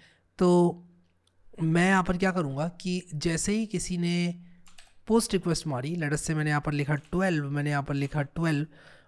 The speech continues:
और इसके बाद मैंने सबमिट किया, तो यहाँ पर ये कह रहा है कि, अ, बॉडी मैसेज फील्ड रिक्वायर्ड वैल्यू मिसिंग। तो देखते हैं यहाँ पर क्या प्रॉब्लम है, ये कौन सी फील्ड की मिसिंग होने की बात कर रहा है। मान लो मैंने यहाँ कुछ लिखा, यहाँ कुछ लिखा, इसको चेक किया,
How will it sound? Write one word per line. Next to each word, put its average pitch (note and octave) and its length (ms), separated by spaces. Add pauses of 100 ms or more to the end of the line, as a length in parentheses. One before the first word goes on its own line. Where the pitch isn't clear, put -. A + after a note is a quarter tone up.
(160)
और E3 120
इसके E3 200
बाद E3 120
मैंने D#3+ 200
सबमिट F#3 600
किया, C#3+ 220 (180)
तो D#3+ 220
यहाँ D3+ 220
पर D#3 140
ये D#3 60
कह D3+ 160
रहा C#3 100
है C#3+ 80
कि, F3 220
अ, F#3 80 (1120)
बॉडी D#3 480 (680)
मैसेज D3+ 360
फील्ड D3 260
रिक्वायर्ड D3+ 400
वैल्यू C#3 420
मिसिंग। B2+ 400 (720)
तो E3 80
देखते E3+ 260
हैं A3 40
यहाँ G3+ 120
पर F#3+ 100
क्या E3 200
प्रॉब्लम C#3 440
है, D#3 380
ये C#3 120
कौन C#3 240
सी D#3 140
फील्ड C#3+ 440 (200)
की D3 160
मिसिंग C#3 340
होने C#3+ 200
की C#3 120
बात B2+ 220
कर C3 140
रहा C3+ 100
है। C#3+ 60
मान D3 120
लो D3 80
मैंने D3 160
यहाँ C#3+ 100
कुछ - 220
लिखा, D#3 160
यहाँ C#3+ 180
कुछ C#3 240
लिखा, D3 120
इसको D3 180
चेक C#3+ 260
किया, D#3+ 200